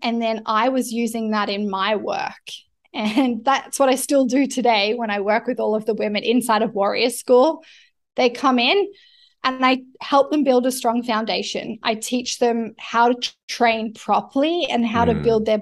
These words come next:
Speaker 1: body from the ground up. Now, people listening are like, "What do you mean by a strong foundation?
Speaker 2: <laughs>
Speaker 1: What do you mean by building your body from the ground up?" There, a big thing that we talk about in Warrior School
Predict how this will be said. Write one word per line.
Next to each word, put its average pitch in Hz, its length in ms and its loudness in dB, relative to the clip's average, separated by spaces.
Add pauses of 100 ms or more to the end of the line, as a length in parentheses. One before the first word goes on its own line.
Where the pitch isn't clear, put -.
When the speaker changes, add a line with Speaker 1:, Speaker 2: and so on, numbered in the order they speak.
Speaker 1:
body 196 200 -2
from 208 220 -8
the 202 80 -4
ground 196 440 -6
up. - 240 -2 (120)
Now, 233 220 2
people 302 320 0
listening 269 340 -2
are 240 60 2 (100)
like, 226 140 2
"What 302 180 4
do 466 60 6
you 403 260 6
mean 403 400 2
by 320 140 6
a 330 100 4
strong 349 480 0
foundation? 311 720 2
Speaker 2:
<laughs> 117 380 2
Speaker 1:
What - 100 6
do 453 60 6
you 392 80 2
mean 381 260 -2
by 269 160 0
building 359 440 2
your 370 160 -2 (140)
body 320 220 4
from 311 240 -2
the 302 80 0 (100)
ground 240 400 2
up?" 226 340 0 (1500)
There, 302 520 4 (1400)
a 269 200 2
big 311 300 -2
thing 349 300 4
that 277 160 2
we 269 100 2
talk 247 280 2
about 240 260 4
in 240 160 0
Warrior 208 380 0
School 226 680 4